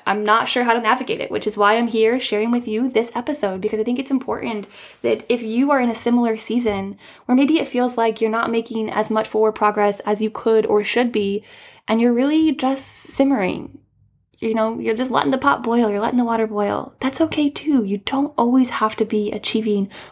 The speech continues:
or doing or going. And I'm not saying that because I have it all figured out. I'm saying that because, sister, I am right here with you. And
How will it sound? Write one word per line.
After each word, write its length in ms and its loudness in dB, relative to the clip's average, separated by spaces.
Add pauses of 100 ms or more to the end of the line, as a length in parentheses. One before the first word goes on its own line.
or 100 4
doing 500 2
or 120 -4
going. 560 -2 (380)
And 80 2
I'm 100 6
not 160 0
saying 320 6
that 240 4
because 240 0
I 60 2
have 160 2
it 60 2
all 100 4
figured 260 -2
out. 300 0
I'm 180 -2
saying 360 0
that 260 0
because, 420 0 (380)
sister, 540 0 (140)
I 220 -2
am 480 0
right 420 0
here 520 0 (200)
with 240 -4
you. 320 -4 (560)
And 640 0